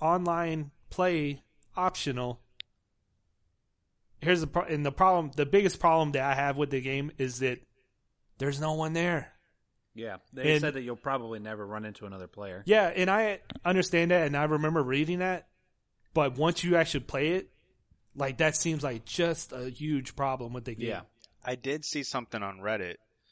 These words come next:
Speaker 3: about two guys. There was one guy that was streaming, and then his friend, his buddy, he messaged him and said that he was streaming as well, or that he had just been to the same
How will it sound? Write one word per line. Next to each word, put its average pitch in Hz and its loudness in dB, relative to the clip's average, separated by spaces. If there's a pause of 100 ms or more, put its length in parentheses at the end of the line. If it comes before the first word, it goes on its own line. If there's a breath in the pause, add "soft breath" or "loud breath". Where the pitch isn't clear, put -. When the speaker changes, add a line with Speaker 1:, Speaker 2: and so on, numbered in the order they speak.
(340)
Speaker 3:
about 98 -2 (140)
two 156 -6
guys. 123 0 (640)
There 120 -2
was 117 -2
one 127 -4
guy 131 4
that 131 4
was 113 -2
streaming, 101 -8
and 104 -10
then 101 -4
his 101 -10
friend, 135 -8
his 104 -10
buddy, 120 0 (420 soft breath)
he 143 -8 (360)
messaged 123 -4
him 101 -10
and 90 -16
said 113 -4
that 90 -8
he 110 -12
was 110 -14 (200)
streaming 110 -12
as 92 -16
well, 101 -4 (760 loud breath)
or 104 -6
that 95 -4
he 117 -6
had 95 -8
just 110 -6
been 110 -8
to - -14
the 101 -10
same 101 -10